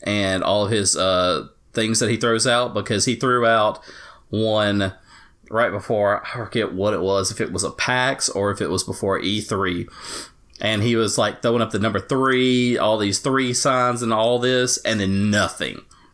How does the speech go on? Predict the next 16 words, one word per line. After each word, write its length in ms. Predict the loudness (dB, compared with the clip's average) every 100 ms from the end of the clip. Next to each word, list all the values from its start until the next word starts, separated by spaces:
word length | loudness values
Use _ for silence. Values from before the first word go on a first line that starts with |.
| -6
Like, 220 | -2 -2
he's 180 | 0 0
done 220 | 2 0
it 180 | 0 -2
at, 220 | -2 0
at 240 | 0 0 0
several 640 | 2 4 2 2 0 0
different, 560 | 2 0 0 -2 -2 0
uh, 460 | 2 2 0 -2 -4 -6 -4
gaming 400 | -2 0 0 0
events 420 | 0 -2 -2 -4
the 100 | -6
past 400 | -2 0 0 -2
year 200 | 0 0
or 80 | 0
so. 340 | 0 0 -2